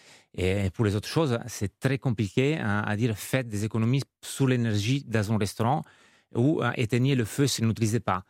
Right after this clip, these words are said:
Au moment du feu, <laughs> pendant les services,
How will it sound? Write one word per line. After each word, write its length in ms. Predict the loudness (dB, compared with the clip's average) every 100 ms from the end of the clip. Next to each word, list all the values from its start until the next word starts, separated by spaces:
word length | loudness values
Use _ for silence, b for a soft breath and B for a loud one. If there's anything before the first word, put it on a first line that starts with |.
| b b b
Au 80 | 0
moment 220 | 2 2
du 140 | 0 -2
feu, 340 | 2 2 2 -2
<laughs> 380 | 0 2 2 0
pendant 220 | 0 2
les 80 | 2
services, 600 | 2 2 4 2 2 2